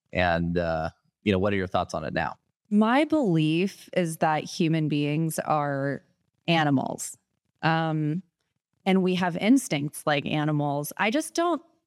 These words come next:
Speaker 2: know that I think monogamy is very natural. Um, though I don't judge it, of course. I understand there are structures in place and, and it works for a lot of people, and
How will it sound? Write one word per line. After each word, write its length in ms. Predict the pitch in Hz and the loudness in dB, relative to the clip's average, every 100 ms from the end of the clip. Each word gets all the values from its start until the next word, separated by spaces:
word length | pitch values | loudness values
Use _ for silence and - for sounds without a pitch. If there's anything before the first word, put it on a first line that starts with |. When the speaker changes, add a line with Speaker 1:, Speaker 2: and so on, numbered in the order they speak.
| _ 185 | _ 0
Speaker 2:
know 320 | 190 190 202 | 2 2 0
that 120 | 196 | 0
I 140 | 180 | 0
think 460 | 170 - 185 175 - | -2 -2 -2 -2 0
monogamy 760 | 170 165 156 160 156 170 160 156 | 0 0 0 0 -2 0 0 0
is 140 | 151 | -2
very 300 | 165 156 147 | -2 0 0
natural. 1000 | 143 151 156 165 - 254 254 269 277 277 _ _ _ _ _ _ _ _ - | -2 -2 -4 -6 -4 -2 0 0 -2 -4 _ _ _ _ _ _ _ _ 0
Um, 580 | 185 180 175 175 170 - _ _ _ | 2 2 2 2 0 -4 _ _ _
though 200 | 170 226 | 0 2
I 60 | 220 | 4
don't 300 | 226 233 170 | 2 0 -2
judge 320 | - 160 196 | -2 0 0
it, 140 | 147 139 | -2 -2
of 140 | 160 | -4
course. 440 | - 240 170 - - | -2 0 0 -2 -4
I 140 | 175 170 | -2 0
understand 540 | 180 175 165 180 170 | 0 0 0 0 2
there 100 | 151 | 0
are 60 | 151 | -2
structures 520 | - 170 165 170 151 | -2 -4 -2 -2 -2
in 120 | 151 | -4
place 420 | 151 160 160 - | -2 0 0 0
and, 280 | 165 151 147 - | 0 2 -2 -2
and 360 | 160 151 139 | 0 2 0
it 140 | - 160 | 0 -2
works 340 | 165 170 - | 0 -2 -4
for 140 | - 165 | -4 0
a 60 | |
lot 180 | 165 151 | 0 0
of 100 | 151 | -2
people, 760 | - 175 165 165 160 156 156 151 | -4 -4 -2 0 0 0 0 0
and 300 | 135 139 | 0 -2